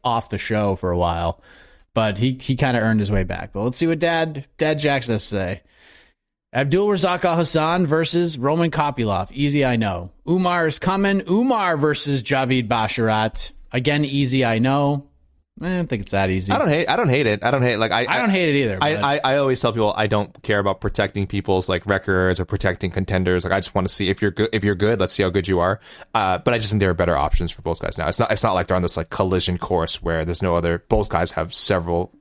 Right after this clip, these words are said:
Speaker 2: really good options. So if they made it, I wouldn't be mad, but I just think that we could be a little more creative with, uh, with those two.
Speaker 1: Yes. Um, I'm just looking up one thing real quick.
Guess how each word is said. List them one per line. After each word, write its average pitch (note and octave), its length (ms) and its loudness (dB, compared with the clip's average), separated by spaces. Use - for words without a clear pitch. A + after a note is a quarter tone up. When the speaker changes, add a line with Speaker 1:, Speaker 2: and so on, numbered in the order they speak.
Speaker 2:
really F2 180 0
good F2 120 0
options. F2+ 380 -2
So E3+ 140 0
if C3+ 80 -2
they C#3 80 4
made C#3+ 160 2
it, - 260 -4
I G#2 60 2
wouldn't A2 200 2
be A2 80 0
mad, G#2+ 320 0
but F2+ 220 -2
I G2 60 -2
just F#2 140 -2
think F2 180 -8
that F2+ 220 -2
we G2 120 2
could F2+ 120 -2
be F#2 80 2
a F2 40 4
little E2 180 2
more E2 160 0
creative E2 440 0
with, E2 180 -2
uh, G#2 200 0
with - 100 -4
those G2+ 140 0
two. - 140 -6
Speaker 1:
Yes. F#2 540 -6
Um, A2 640 2
I'm A#2+ 120 0
just C#3+ 160 -4
looking A#2 260 0
up G2+ 140 0
one G2+ 300 -2
thing G2 340 -4
real G2 240 -2
quick. F#2 600 -4